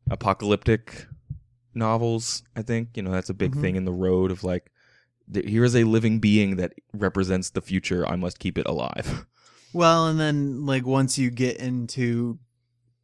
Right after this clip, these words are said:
Speaker 2: po-, apocalyptic futures, babies become more important.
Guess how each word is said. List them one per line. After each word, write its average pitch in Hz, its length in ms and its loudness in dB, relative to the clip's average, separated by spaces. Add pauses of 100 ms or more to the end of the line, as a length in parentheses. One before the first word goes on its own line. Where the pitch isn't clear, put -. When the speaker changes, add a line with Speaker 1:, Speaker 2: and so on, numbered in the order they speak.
(180)
Speaker 2:
po-, - 120 -8 (100)
apocalyptic 120 680 2
futures, 117 420 2
babies 113 400 2
become 104 480 -4
more 107 380 -2
important. - 560 -10